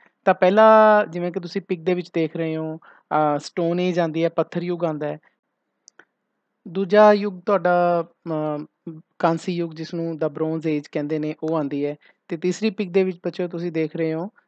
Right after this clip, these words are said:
the iron age ਜਿਸ ਨੂੰ ਅਸੀਂ, ਅਹ, ਲੋਹੇ ਵਾਲਾ ਯੁੱਗ ਕਹਿੰਦੇ ਹਾਂ। ਤਾਂ ਇਹ ਤਿੰਨੇ ਯੁੱਗ ਜਿਹੜੇ ਨੇ, ਤਿੰਨੇ ਏਜਿਸ ਜਿਹੜੀਆਂ ਨੇ, ਇਹ ਪ੍ਰੀਹਿਸਟੋਰਿਕ ਪਾਸਟ ਆਉਂਦੀਆਂ because ਇਸਦਾ ਸਾਡੇ ਕੋਲੇ ਕੋਈ ਰਿਟਨ ਰਿਕਾਰਡ ਨਹੀਂ ਹੈ।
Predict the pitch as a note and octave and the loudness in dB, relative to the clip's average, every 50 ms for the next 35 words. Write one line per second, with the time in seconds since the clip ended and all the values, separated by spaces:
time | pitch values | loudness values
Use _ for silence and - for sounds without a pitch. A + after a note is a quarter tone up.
0 | _ - - F3 - - - E3+ D#3+ D#3+ D#3 D3+ C#3 C3 B2+ B2+ B2 - - - | _ 4 4 4 4 6 4 4 4 4 4 2 -2 -4 -6 -8 -10 -14 -20 -20
1 | _ _ _ D3 D3 C#3 - D#3+ D3+ D3+ C#3+ C#3 - D3 C#3+ C#3+ C#3+ _ _ _ | _ _ _ -14 -14 -10 -8 -6 -6 -6 -6 -8 -8 -8 -8 -8 -8 _ _ _
2 | - - C#3+ C#3 C3+ C3+ C3 C3 - - D3+ D3 D3 D3 D3+ D3 C3+ C3+ C3 C3+ | -12 -10 -8 -6 -6 -8 -8 -10 -12 -12 -10 -8 -4 -2 -2 -2 -2 -2 -2 -4
3 | C3+ C3 C#3 C3+ - C#3+ C3+ B2+ B2+ B2 B2+ C#3+ _ _ _ - _ _ - G3 | -4 -4 -6 -6 -6 -6 -6 -6 -6 -10 -12 -14 _ _ _ -20 _ _ 4 4
4 | F#3+ G#3+ A3 A#3+ A#3 - A#3 A3 A#3 C4 C4+ A#3+ A#3 A3+ G3 F#3 A3 G#3 G3 G#3+ | 6 6 6 4 4 0 -2 0 2 2 0 0 -2 -4 -4 0 0 2 2 2
5 | G#3 G#3 G3+ F#3+ - G3 G3 G#3 A3 G#3+ - F#3 F3 E3 E3 F#3+ F#3+ E3+ F3 E3+ | 0 0 -4 -4 -4 -4 -4 -2 -4 -4 -4 -4 -4 -4 -2 -4 -4 -2 -2 -2
6 | D#3 E3+ E3+ D#3 D3+ D#3 F3+ G#3 B3+ - F#3+ E3 C#3+ F#3+ A3+ C4+ D#4 - _ _ | -2 -2 -2 -2 -2 -2 -4 -4 -6 -6 -6 -6 -4 -4 -6 -6 -6 -10 _ _
7 | _ - F#3+ G#3 A3 G3 F#3+ - - E3+ D#3+ D#3 D#3 - - D#3 D3 C#3+ - - | _ -6 -4 0 0 0 0 -2 -2 -4 -4 -4 -4 -4 0 2 2 2 0 -2
8 | D#3 C#3 C#3 D#3 F#3+ G#3 A#3+ - A3+ A3 G#3 A3 G#3+ G3 G#3+ G3+ - G#3 F3+ F3 | -4 -4 -4 -4 -6 -6 -2 0 0 2 4 4 4 4 4 4 4 4 2 2
9 | E3+ - E3+ F3 E3+ - F#3 E3 E3 D3 - D#3 F3+ A3 A#3+ G#3 E3 D#3 - D#3+ | 0 -2 -4 -4 -4 -4 -4 -4 -4 -2 -2 -2 -2 -2 -6 -6 -8 -8 -4 -2
10 | C#3 C#3+ C3 C3 B2 B2 B2+ A#2+ A#2 C3+ | -4 -4 -4 -6 -10 -8 -8 -10 -12 -14